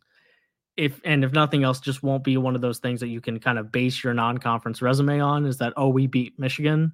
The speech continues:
I'm, I don't think that's going to happen this year. So we could just get to a point where Florida has some nice metrics, and they're just gonna have a ton of work to do in the S E C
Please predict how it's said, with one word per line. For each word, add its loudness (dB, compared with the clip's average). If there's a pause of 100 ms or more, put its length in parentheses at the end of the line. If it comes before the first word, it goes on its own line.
I'm, -6 (120)
I -6
don't -4
think -4 (200)
that's -6
going 0
to -2
happen 0
this 0
year. 0 (300)
So 4 (260)
we 6
could 8
just 0
get 6
to 6
a 6
point 4
where 2
Florida 4 (380)
has 4
some 2
nice 4
metrics, -2 (1600)
and 6 (260)
they're 4
just 0
gonna 4
have 4
a -2
ton 2
of 0
work -2
to -6
do 0
in -2
the 0
S -4
E -2
C -2